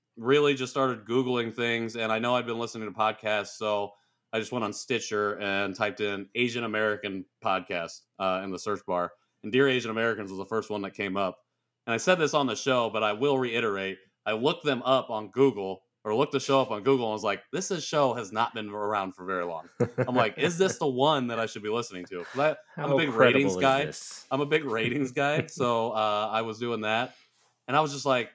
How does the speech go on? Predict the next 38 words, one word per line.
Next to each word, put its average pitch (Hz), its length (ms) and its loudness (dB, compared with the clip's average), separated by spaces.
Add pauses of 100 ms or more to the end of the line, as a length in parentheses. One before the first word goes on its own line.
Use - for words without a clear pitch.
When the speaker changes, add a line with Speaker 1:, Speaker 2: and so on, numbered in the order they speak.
(200)
Speaker 1:
"I'm 120 80 -2
gonna 123 140 0
listen 110 220 -2
to 92 60 -4
this." 87 260 -8 (180)
And 107 800 0
the 113 100 -4
first 135 300 -2
episode, 113 560 0
literally, 110 800 0 (420)
with 110 120 -6
Jonathan 113 400 2
Wong, 104 420 -2 (240)
changed 123 480 -2
my 107 180 2
whole 123 380 0
trajectory. 95 600 -4
I 92 60 -2
was 95 140 -4
like, 90 220 -2 (280)
"I 113 80 -6
gotta 107 440 0
reach 110 240 -6
out 107 160 2
to 107 80 -12
these 107 140 -8
people 104 500 -4
and 95 340 -4
figure 107 220 -2
out, 98 160 0
you 95 60 -8
know, 92 160 -2
how 110 180 2
I 98 80 -2
can 98 160 -10
learn 95 240 -6
from 92 160 -12
them." 85 180 -12